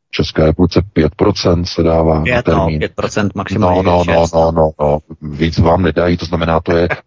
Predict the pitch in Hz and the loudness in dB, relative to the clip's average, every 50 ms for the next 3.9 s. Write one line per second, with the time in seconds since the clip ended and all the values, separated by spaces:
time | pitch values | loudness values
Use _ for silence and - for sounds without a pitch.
0 | - - 98 92 - - 104 98 - - 87 95 101 101 - - 113 110 - - | -4 -2 -2 0 0 0 -2 -2 0 0 0 0 0 0 0 0 -2 0 -2 -4
1 | - 110 - - 120 117 120 120 113 101 98 95 98 120 123 113 120 131 110 117 | -4 -2 -2 0 2 2 2 0 0 -2 -2 0 0 0 0 0 -2 -2 -2 -2
2 | 135 120 117 135 135 123 127 120 - - 131 120 117 107 - - 117 104 - - | -2 -2 -2 -2 -2 0 0 -2 -2 -2 -4 -2 -2 -4 -2 -4 -4 -4 -2 -4
3 | 90 85 85 - 110 - - - - - _ _ - - 92 98 95 90 | -6 -6 -6 -10 -14 -20 -20 -20 -20 -20 _ _ -6 -4 -2 -2 -2 -2